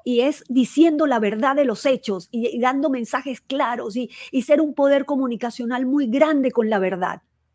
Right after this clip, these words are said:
Pero no. Ahora aquí estamos con, este, mensajes románticos que a, a nadie, además con, con mucho modismo venezolano y muchas cosas que entiende el venezolano adentro y no afuera, y, y, y, y resulta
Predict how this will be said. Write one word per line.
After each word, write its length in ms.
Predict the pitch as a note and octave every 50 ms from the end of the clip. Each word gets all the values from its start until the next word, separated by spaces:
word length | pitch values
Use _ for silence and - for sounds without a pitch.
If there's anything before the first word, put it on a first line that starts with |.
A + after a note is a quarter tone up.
| _ _
Pero 240 | - A3+ G#3 G3 F#3+
no. 300 | F#3+ F#3+ F#3+ F#3 - - _ _ _ - -
Ahora 280 | - G#3+ G3+ G3+ G#3 A#3+
aquí 180 | B3+ A#3+ - D4
estamos 400 | C#4 C#4 - C#4+ B3+ C4+ D#4+ D#4+
con, 320 | - C4 B3 B3+ D4+ D#4+ D4+ _ - - _ -
este, 560 | - G#3+ G3 F#3+ - G3+ G3 F#3 F#3 F#3 F3
mensajes 480 | F3+ G#3 G3+ G3 G3+ G#3+ G#3 G#3+ C4+ C4
románticos 720 | C4 C4+ B3 B3 C4 C4+ C4+ C4+ - D#4 B3+ - E4 D#4+ D#4+ -
que 100 | - A3
a, 160 | G3+ G3 -
a 80 | - G#3
nadie, 540 | G3+ G#3+ A3+ A#3 A#3 B3 C#4+ D4 D4 C#4+ C#4+ - - - - - _ _
además 360 | - G#3 G#3 G#3 G3+ A3+ A#3 -
con, 280 | - - C#4+ C4 A#3+ - -
con 160 | - A3 G#3
mucho 240 | G#3+ A3 A3 - D4
modismo 400 | C4 B3 G#3+ G#3 A#3+ A#3+ B3 C4+
venezolano 560 | B3+ A#3 G#3+ G#3 G3 - F3+ G3 G#3 A3 A#3+
y 40 | A#3
muchas 280 | A3 G#3+ G#3+ - B3+ -
cosas 300 | - - A3 - B3+ A3
que 80 | -
entiende 340 | G#3 F3+ - G#3+ G#3 G#3+ A3
el 60 | A#3
venezolano 520 | A3 G3+ F#3+ F#3 - F#3 F3+ F#3 G3 G#3 G#3+
adentro 480 | G#3 G3 G#3 A3 A3 G#3 - G#3 G3+
y 60 | G3 F#3+
no 220 | G3 G3 G3+ G3+
afuera, 520 | G3+ G3+ - - G3+ G#3 G3+ G3 G3 G3+
y, 140 | G3 G3 G3 -
y, 200 | G3+ G3 F#3+ -
y, 240 | G#3 G3+ G3 F#3+ -
y 200 | - G#3 G3+ G3
resulta 580 | F#3+ G3 F#3+ F3+ - A#3 A3 A3 G#3 A#3+ B3+